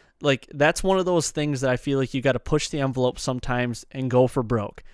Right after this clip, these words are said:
And that's kinda what I did in a way in, in getting in there. I just didn't execute the shot,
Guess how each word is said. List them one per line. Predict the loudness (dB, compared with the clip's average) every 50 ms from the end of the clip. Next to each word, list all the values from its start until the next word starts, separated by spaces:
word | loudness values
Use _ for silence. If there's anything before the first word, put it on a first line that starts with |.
| _ -6
And | 0 4 4
that's | 4 4 2
kinda | 0 2 2 4 4
what | 4 6 4
I | 4 2
did | 2 2 4 4 4 4 2
in | -2 -2 -2
a | -2
way | 0 0 2 2 2 2 0 -2 -2
in, | -4 -6 -6
in | -8 -8 -6 -4 -4 -4 -4 -6 -2
getting | 0 2 2 2 2 -2
in | -2 -2 -2 -2
there. | -2 -2 -2 -4 -6 -8 -14 -20 -16 -8
I | -4 -2
just | 0 0 -2 -2
didn't | -2 -2 -2 0
execute | -2 -2 -4 -4 -4 -4 -4 -4
the | -4 -6
shot, | -2 -2 0 0 -2 -4